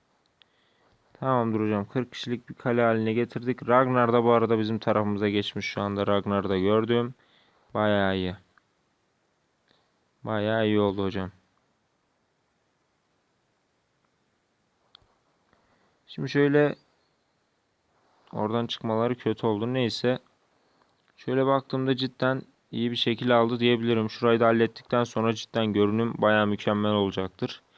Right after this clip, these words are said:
Ardından Rusya üzerine oynamaya başlayacağız İngiltere'den sonra. Ee, ayrıca İngiltere artık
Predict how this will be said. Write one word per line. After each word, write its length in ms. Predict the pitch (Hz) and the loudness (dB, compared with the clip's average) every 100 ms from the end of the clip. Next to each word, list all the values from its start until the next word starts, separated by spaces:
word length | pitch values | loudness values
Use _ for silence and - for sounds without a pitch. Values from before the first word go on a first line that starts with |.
| _ - - _ - | _ -20 -20 _ -8
Ardından 560 | - 139 131 131 139 131 | 0 0 2 2 2 2
Rusya 300 | 135 - 135 | 2 4 4
üzerine 340 | 117 127 131 | 6 4 4
oynamaya 540 | 135 131 127 127 127 123 - _ - | 4 4 4 4 2 -2 -10 _ 0
başlayacağız 680 | 110 107 - 104 120 120 | 0 0 -2 0 0 0
İngiltere'den 600 | 120 110 98 117 107 107 | -2 -2 0 2 2 0
sonra. 480 | 104 - 104 104 127 - _ _ _ _ _ _ _ - - | -2 -2 0 2 0 -2 _ _ _ _ _ _ _ -20 -8
Ee, 360 | 101 104 101 104 - _ _ _ | -2 0 0 -2 -8 _ _ _
ayrıca 320 | - 123 110 123 | -6 -4 0 0
İngiltere 440 | 117 110 123 113 | 0 -2 0 2
artık 500 | 113 110 - 120 - | 2 0 -6 -10 -16